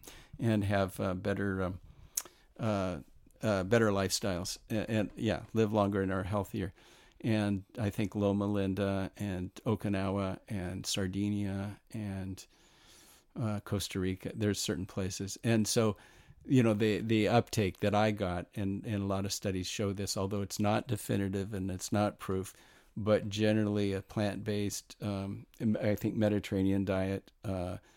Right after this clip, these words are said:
exercise, social interaction,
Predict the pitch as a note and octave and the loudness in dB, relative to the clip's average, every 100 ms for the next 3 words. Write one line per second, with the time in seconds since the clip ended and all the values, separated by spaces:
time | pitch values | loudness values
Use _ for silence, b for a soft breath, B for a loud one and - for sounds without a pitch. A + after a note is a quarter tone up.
0 | b b b - G#2+ A#2 - G#2 - G2+ | b b b -2 2 2 2 0 2 2
1 | F#2+ F2+ - A#2 G#2+ - G#2 F#2+ G#2+ G2+ | 2 0 0 2 2 0 -4 -4 -2 0
2 | F#2+ F#2+ F2+ - - F#2 | 0 0 -2 -4 -6 -6